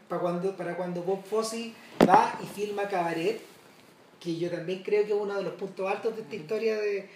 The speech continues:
Speaker 1: de ida y vuelta, pareado con All That Jazz
Speaker 2: Claro.
Speaker 1: y pareado con Lenny,
Speaker 2: Ujú.
Speaker 1: eh, que en el fondo es lo que le importaba a Bob Fosse, la relación de esta weá, eh, en co-,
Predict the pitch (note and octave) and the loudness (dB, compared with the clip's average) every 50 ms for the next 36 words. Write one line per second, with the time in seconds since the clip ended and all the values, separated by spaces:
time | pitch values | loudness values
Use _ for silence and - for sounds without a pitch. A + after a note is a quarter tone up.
0 | - - - - E3 F#3 F#3+ G3 F#3+ G#3+ A3 A3 G#3+ G#3 G3+ A3+ A3+ G#3 - - | -20 -20 -10 0 4 4 4 6 6 4 4 6 6 6 6 6 4 2 2 0
1 | G#3 G3+ G#3 G3+ - - - - - - - - - F3 E3 F#3 G3+ G3+ G3+ G3+ | -2 -2 -2 -2 -6 -12 -16 -20 -20 -20 -10 -2 0 2 4 4 4 6 6 4
2 | G3+ G3+ G3 F#3+ F#3+ G3+ G3+ G3 G3 G#3 G3 E3+ F#3+ A3+ A3 A3 A3 - - - | 4 2 0 -2 0 -2 -2 -2 -2 -4 -4 0 2 2 2 2 0 -2 -8 -12
3 | - - - - - C3+ A#2 - - - G3 G3 G3 F#3 F3 F#3 F#3+ F#3+ G3 F#3+ | -18 -20 -16 -10 -8 -8 -8 -8 -10 -8 -6 -2 -2 0 0 2 2 2 2 0
4 | F#3+ F#3 F#3 F#3 G#3+ A3 G3+ F3+ F3 G3 B3+ - - - - - - - - C3 | 0 0 0 0 0 0 -2 -2 -6 -8 -10 -14 -18 -20 -20 -20 -20 -18 -16 -16
5 | B2 D3 D#3+ - - - - F#3+ D#3+ D#3 D#3+ D#3+ D#3 D#3 D3+ D3+ D3+ D3+ D#3 D#3+ | -14 -14 -18 -20 -20 -14 -6 -2 0 2 2 4 4 6 6 6 6 4 2 -6
6 | - - - - - - D3+ D3 C3+ - F#3+ G3+ G3 G3 F3 E3 F3+ - E3 D#3+ | -12 -18 -20 -20 -16 -12 -12 -10 -6 -4 -4 -2 0 0 -2 -2 -4 -6 -6 -8
7 | E3 D#3+ D#3+ - D#3+ - - - F#3+ G#3 A#3+ B3+ B3 G3 E3+ - - F3 E3+ E3+ | -8 -8 -6 -8 -8 -8 -4 0 2 4 4 4 4 2 -2 -6 -6 -6 -6 -6
8 | - D#3 D3+ D#3 D3+ - - C#3+ - - - G3 G3 F3+ F3 - D#3 C#3+ D3 D3+ | -6 -8 -10 -8 -8 -8 -8 -10 -10 -8 -6 -6 -8 -8 -10 -10 -12 -12 -10 -10
9 | D#3+ G3 A3+ - - - - - - - - - E3 E3 D#3 D#3 F#3 F#3+ F3+ D#3+ | -12 -12 -12 -14 -16 -16 -20 -20 -20 -20 -16 -6 -2 0 0 0 0 -2 -4 -4
10 | - - G3 F3+ | -2 0 0 0